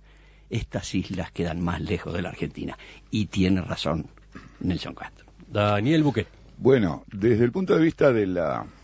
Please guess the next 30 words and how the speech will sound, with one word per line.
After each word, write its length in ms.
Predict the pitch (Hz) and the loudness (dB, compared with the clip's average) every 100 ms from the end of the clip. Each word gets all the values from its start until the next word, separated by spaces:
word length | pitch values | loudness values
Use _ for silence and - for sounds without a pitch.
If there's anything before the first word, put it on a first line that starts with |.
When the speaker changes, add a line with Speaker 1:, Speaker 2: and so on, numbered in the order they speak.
| - - - - | -20 -20 -20 -10
Speaker 3:
política 460 | 71 80 104 98 90 | -6 -4 -4 -2 -2
argentina, 520 | - 73 71 107 127 | -2 -4 0 2 4
yo 160 | 104 98 | 4 2
podría 380 | 85 82 95 | 2 2 2
coincidir 500 | 87 76 69 71 107 | 0 -2 -2 0 0
en 120 | 107 87 | 0 0
que 160 | 71 | 0
ha 40 | 69 | 2
habido 380 | 78 82 71 | 4 4 2
errores, 580 | 69 71 90 92 110 - - | 2 2 2 2 -2 -8 -12
bueno, 340 | 67 92 60 - | 0 0 0 -10
<laughs> 60 | |
algo, 180 | - 62 - - - - - - - | -8 -8 -8 -8 -8 -10 -12 -20 -8
atrocidades, 840 | - 71 82 - 78 104 139 82 | -4 0 0 2 2 4 4 2
¿no? 160 | 69 101 | 0 -2
Como 300 | - 85 69 | 2 0 2
la 140 | 58 | -2
invasión 720 | 60 67 69 - 95 98 127 120 - - - - - | -4 -4 -4 2 4 4 0 -6 -16 -20 -20 -20 -12
y 140 | 82 82 | -2 0
errores 760 | 78 82 107 87 69 - - | 2 2 2 0 -4 -12 -18
diplomáticos 1040 | 64 71 65 69 85 107 101 82 67 71 - | -8 -6 -2 0 2 2 2 -2 -2 -4 -2
y 40 | |
estratégicos, 840 | 69 71 71 80 76 73 - 98 - - - - - - - | -4 0 0 0 0 -4 -4 -4 -4 -20 -20 -20 -20 -20 0
pero 160 | 85 95 | 2 4
yo 160 | 131 | 4
creo 200 | 165 180 | 2 0
que 100 | 160 | 0
esto 200 | 151 185 | -2 -2
precisamente 920 | 147 123 131 139 139 143 160 180 185 - | -2 -4 0 0 2 0 0 0 0 2
abona 640 | 98 101 127 151 185 196 | 2 4 2 2 0 -2